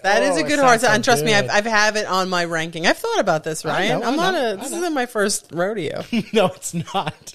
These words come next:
Speaker 1: We've done a bunch of these.
Speaker 2: This is not my first dark ride.
Speaker 1: <laughs>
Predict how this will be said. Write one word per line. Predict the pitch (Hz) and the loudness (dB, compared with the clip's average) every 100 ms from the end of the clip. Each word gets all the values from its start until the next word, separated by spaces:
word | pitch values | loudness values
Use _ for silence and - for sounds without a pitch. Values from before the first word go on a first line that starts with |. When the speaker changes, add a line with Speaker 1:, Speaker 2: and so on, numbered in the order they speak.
| _ | _
Speaker 1:
We've | 277 - _ 233 | -16 -16 _ -2
done | 262 233 | 0 0
a | |
bunch | 185 220 190 | -2 -4 -4
of | 156 | -8
these. | 151 170 | -8 -10
Speaker 2:
This | 185 302 | -10 -8
is | 185 | -4
not | 180 190 | 0 0
my | 165 | -2
first | 175 180 151 | -4 -6 -6
dark | 175 - | -6 -6
ride. | 127 233 311 - 269 - - 269 - | -8 -6 -4 -2 -2 -2 -4 -6 -6
Speaker 1:
<laughs> | - | -20